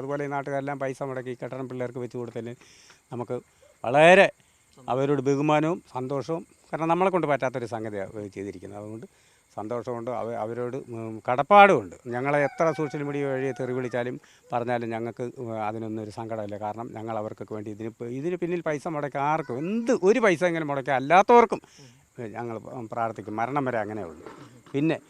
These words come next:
ഇതിപ്പോൾ ഈ കഴിഞ്ഞ ദിവസം ഇങ്ങനെയൊക്കെ ഉള്ള ഇത് വരാൻ കാര്യം എന്നാണെന്ന് പറഞ്ഞാൽ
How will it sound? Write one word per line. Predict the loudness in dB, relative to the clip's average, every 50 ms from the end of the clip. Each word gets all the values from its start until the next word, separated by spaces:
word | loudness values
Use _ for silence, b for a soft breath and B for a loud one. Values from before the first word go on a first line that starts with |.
| b b b b b _ -6 0
ഇതിപ്പോൾ | 0 0 0 2 2 2 2
ഈ | 2 2
കഴിഞ്ഞ | 2 2 2 2 0 -2
ദിവസം | -2 -2 -2 -2
ഇങ്ങനെയൊക്കെ | -2 -2 -2 -2 -2 -2 -2 -2
ഉള്ള | 0 0 -2 -2 -4 -6
ഇത് | -6 -4 -2
വരാൻ | -2 0 0 -2 0 0
കാര്യം | 0 -2 -2 -4 -6 -8 -8 -8
എന്നാണെന്ന് | -6 -4 -4 -4 -6 -6 -8
പറഞ്ഞാൽ | -8 -8 -8 -10